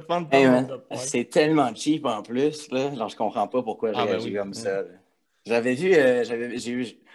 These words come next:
Speaker 2: on, on m'avait donné un billet pour One Direction quand, avant qu'ils, qu'ils se séparent, tu sais. Puis, euh, en arrivant au stade olympique, là, les filles, ils s'arrachaient les cheveux, là, puis ils braillaient, là, genre. Mon,
Speaker 1: Mm.
Speaker 2: mon, mon, mon premier chum, c'est rien à côté de ça. Fait que là, je, moi, j'étais là, tu sais, je regardais les filles, j'étais comme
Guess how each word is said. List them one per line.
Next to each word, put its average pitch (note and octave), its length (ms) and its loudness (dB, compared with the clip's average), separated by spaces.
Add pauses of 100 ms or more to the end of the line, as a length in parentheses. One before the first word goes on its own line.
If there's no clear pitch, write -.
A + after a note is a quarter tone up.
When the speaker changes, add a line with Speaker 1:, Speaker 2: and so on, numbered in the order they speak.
(160)
Speaker 2:
on, A2 80 -2
on G#2 180 0
m'avait G#2+ 220 4
donné D3+ 180 2
un E3+ 60 -2
billet C#3+ 180 4
pour A#2 240 2
One A#2+ 140 0
Direction A#2 640 -2
quand, G#2 260 -4
avant G#2 240 -2
qu'ils, G2 200 -6
qu'ils - 140 -14
se - 80 -14
séparent, G#2 480 -2
tu G#2 60 -2
sais. A2+ 240 -2 (920)
Puis, F#2 200 -4
euh, - 500 -8 (240)
en F#2+ 120 4
arrivant G#2+ 240 4
au - 20 2
stade A2 240 4
olympique, G2 400 2
là, G2+ 100 0
les F#2+ 180 -4
filles, G#2 360 0
ils F2 40 -8
s'arrachaient - 480 0
les G2+ 60 4
cheveux, G#2 380 4
là, F2+ 180 4
puis - 200 -6
ils D#2+ 120 -8
braillaient, F2+ 540 2
là, D#2 80 -10 (220)
genre. - 220 -10 (440)
Mon, A2 180 2
Speaker 1:
Mm. A2 60 4
Speaker 2:
mon, A#2+ 100 4
mon, A#2 240 2
mon B2+ 160 6
premier A2 300 0
chum, A#2+ 280 0
c'est - 160 -6
rien G2 340 -6
à - 20 -16
côté F2 280 -8
de D2+ 180 -6
ça. F#2+ 260 0
Fait G#2+ 100 0
que C3 80 2
là, F3+ 140 6
je, D#3 100 -2
moi, E3+ 160 -2
j'étais D3+ 220 2
là, F3 140 0
tu F3 80 -8
sais, F3+ 120 2
je D#3+ 80 2
regardais B2+ 280 -2
les C#3+ 80 -4
filles, - 140 -14
j'étais A#2+ 180 -8
comme G#2 180 -10